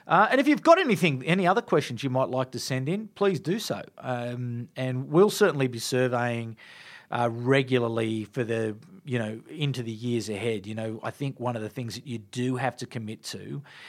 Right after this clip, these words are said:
is getting the insights from your audience, getting that data, and then once you get the data, then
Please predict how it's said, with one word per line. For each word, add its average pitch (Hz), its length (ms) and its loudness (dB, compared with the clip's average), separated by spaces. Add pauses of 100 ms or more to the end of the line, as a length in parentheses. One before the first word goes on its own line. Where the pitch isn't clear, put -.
(260)
is 123 520 -2 (340)
getting 123 640 -2 (260)
the 127 340 2
insights 127 540 -2
from 117 180 -6
your 113 200 -2
audience, 117 480 -2 (100)
getting 147 320 4
that 147 220 2
data, 107 440 -4 (420)
and 120 180 -2
then 131 160 0
once 143 260 0
you 156 60 -2
get 123 240 0
the 113 80 -8
data, 110 460 -4 (360)
then 123 380 0